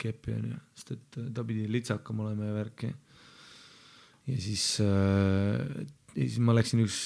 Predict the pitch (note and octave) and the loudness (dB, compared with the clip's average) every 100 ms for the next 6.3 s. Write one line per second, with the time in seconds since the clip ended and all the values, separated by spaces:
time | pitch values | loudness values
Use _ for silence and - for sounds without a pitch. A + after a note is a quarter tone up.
0 | G3 A#2 - - A#2 A2 G#2+ A2 G2 C3 | -4 -4 -4 2 4 4 4 0 8 8
1 | B2+ - A2+ - A#2 G#2 G2+ A2 A2 G#2+ | 8 4 -6 -2 0 2 4 4 6 4
2 | G#2 G2+ - A#2 A2 A#2 - G#2+ A2 G#2+ | 2 -2 -4 -6 -2 -2 0 2 2 0
3 | G2 G2+ G#2+ A2 A2+ A2+ A#2 A2 G#2 A2 | -2 -4 -2 -2 -4 0 8 10 10 8
4 | - - G2+ G#2 G2+ G#2+ A2+ C#3 - - | 8 8 8 2 0 0 -2 -6 -14 -20
5 | - - A2+ A2 D3 D#3 C#3+ A2 G#2+ G#2+ | -18 -2 2 8 8 8 4 4 6 4
6 | G#2+ - G#2 | 2 -2 -4